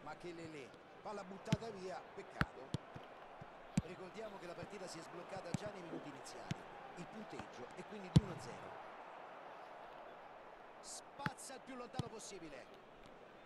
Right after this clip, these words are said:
Van de Ven. Prova a imbeccare lo scatto sul fondo.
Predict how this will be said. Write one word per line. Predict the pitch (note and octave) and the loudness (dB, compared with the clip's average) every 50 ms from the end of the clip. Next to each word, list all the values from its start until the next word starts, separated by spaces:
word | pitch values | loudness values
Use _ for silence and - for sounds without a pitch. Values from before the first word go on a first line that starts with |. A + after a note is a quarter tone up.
| - - | -10 -6
Van | - G#2 G#2+ G#2+ | -6 -6 -4 -4
de | A2 A2 | -4 -2
Ven. | G#2+ A2+ A2 G#2 G2+ - - D#2+ - - - - - - - - - - - - - - - - - - - - - - - - - - - - - - - - - - - - - - - - - - - - - - - - - - - - - - - - - - - - - - - - - - - - - - - - - - - - - - - | -2 -2 -2 -2 -4 -4 -6 -8 -8 -8 -6 -6 -6 -6 -6 -12 -12 -12 -12 -12 -12 -12 -14 -14 -14 -14 -12 -12 -12 -12 -12 -8 -8 -6 -6 -6 -6 -6 -8 -8 -10 -10 -12 -12 -14 -14 -14 -14 -14 -12 -12 -12 -12 -10 -6 -6 -6 -6 -6 -10 -10 -10 -10 -8 -8 -8 -8 -8 -8 -8 -8 -8 -6 0 0 0 0 0 -8 -8 -8 -8 -8 -8 -8 -8 -6
Prova | - E3+ F#3 | -4 -4 -2
a | F#3 | -2
imbeccare | F#3+ F#3+ F#3+ F#3 G3 G#3+ G3+ F#3 | -2 -2 -4 -2 -2 -2 0 0
lo | F#3 F3 | -2 -2
scatto | - - G#3+ F#3+ G#3 G3+ | -4 -4 -4 -4 -4 -4
sul | F#3 F#3+ F3 | -6 -6 -6
fondo. | - D#3+ D3+ A#2 A2 A#2 | -4 -4 -4 -4 -4 -6